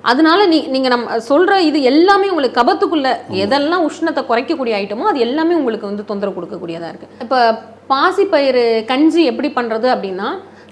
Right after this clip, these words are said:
Speaker 1: ஆ, நல்லா நைட் வந்து பாசி,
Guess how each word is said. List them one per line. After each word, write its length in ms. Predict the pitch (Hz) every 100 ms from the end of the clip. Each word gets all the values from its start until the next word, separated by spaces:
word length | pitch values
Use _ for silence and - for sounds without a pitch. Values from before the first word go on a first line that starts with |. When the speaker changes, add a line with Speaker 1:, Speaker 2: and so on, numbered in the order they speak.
| -
Speaker 1:
ஆ, 300 | 247 247 240
நல்லா 340 | 240 285 320 294 247 226 214
நைட் 420 | 240 254 349 359
வந்து 440 | 320 247 254 403
பாசி, 380 | 415 277 311 339